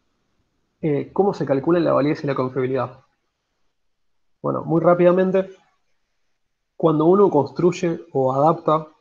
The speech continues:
un instrumento psicológico, la verdad es que lo hace por una cuestión de, por lo general, de necesidad. O sea,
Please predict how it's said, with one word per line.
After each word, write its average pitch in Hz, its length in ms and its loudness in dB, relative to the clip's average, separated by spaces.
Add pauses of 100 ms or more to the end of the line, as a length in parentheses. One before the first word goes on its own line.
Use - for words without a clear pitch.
(160)
un 147 160 -2
instrumento 147 560 -4
psicológico, 156 800 -2 (1400)
la 147 160 4
verdad 143 180 6
es 156 60 -6
que 165 100 -2
lo 143 160 6
hace 156 200 0
por 139 120 -2
una 135 140 -2
cuestión 147 600 -4 (160)
de, 135 420 -10 (180)
por 131 120 -2
lo 123 60 -4
general, 139 320 0
de 147 100 0
necesidad. 127 720 -4
O 135 100 -8
sea, 127 400 -6